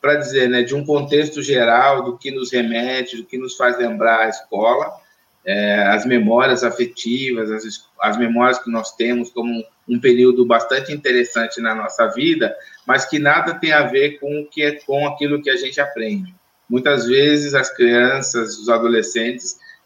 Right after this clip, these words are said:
fazem sempre a mesma pergunta, né? O que que ele aprende, o que tem a ver aquilo com o que ele vai colocar na vida, o que que tem trigonometria com o que ele vai fazer na vida, o que que tem, é, o, a, a, a escrita ótima de português com o que ele vai fazer.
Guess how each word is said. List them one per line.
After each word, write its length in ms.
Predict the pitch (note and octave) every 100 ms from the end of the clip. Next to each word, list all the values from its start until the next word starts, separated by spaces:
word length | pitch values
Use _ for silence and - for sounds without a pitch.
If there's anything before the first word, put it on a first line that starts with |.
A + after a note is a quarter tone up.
| _
fazem 380 | B2 B2 B2+ B2+
sempre 360 | - C3+ C#3 C#3
a 80 |
mesma 320 | C3 B2+ C3 B2
pergunta, 540 | C3+ B2 A#2+ A#2 A2+
né? 140 | A2+
O 80 | A2+
que 120 | A#2
que 120 | D3 D#3+
ele 120 | C#3
aprende, 500 | B2+ - B2+ C#3 B2+
o 40 |
que 120 | -
tem 200 | D3 D3
a 100 | C3+
ver 220 | A2+ A#2 B2
aquilo 680 | A#2 - B2 C#3 C3+ C3 _ _ _
com 600 | - C3+ C3+ B2+ B2 A#2+
o 40 | A2+
que 140 | -
ele 180 | C3+ B2+
vai 260 | B2 A#2+ A#2+
colocar 340 | B2 B2 A#2+
na 140 | A#2+
vida, 320 | G#2+ A2+ A#2+ A#2+
o 40 |
que 140 | C3
que 100 | B2+
tem 180 | - B2+
trigonometria 1040 | B2 - C3+ B2+ B2+ B2+ A#2 - C3 C#3+ C#3
com 80 | C3+
o 60 |
que 80 | B2+
ele 140 | C3 B2
vai 180 | A#2+
fazer 680 | B2 A#2+ A#2 G3 A2 A#2+ A#2+ - - -
na 140 | B2
vida, 340 | A2 A2+ A#2+ A#2
o 40 |
que 120 | -
que 120 | B2+ C3
tem, 560 | - B2+ B2+ B2+ A#2+ - _ _ -
é, 220 | G2+ A2
o, 240 | F#2+ G#2+ - -
a, 120 | G#2+
a, 600 | G#2+ - - G2 F#2+ - -
a 120 | A2
escrita 440 | A2+ - C3+ C#3 C3
ótima 480 | A2 B2 C#3 - B2
de 100 | -
português 680 | B2+ B2 A2+ G#2 B2 C#3
com 80 | B2+
o 60 | B2
que 60 |
ele 100 | B2
vai 140 | A#2+ A2+
fazer. 460 | A#2 B2 - F#3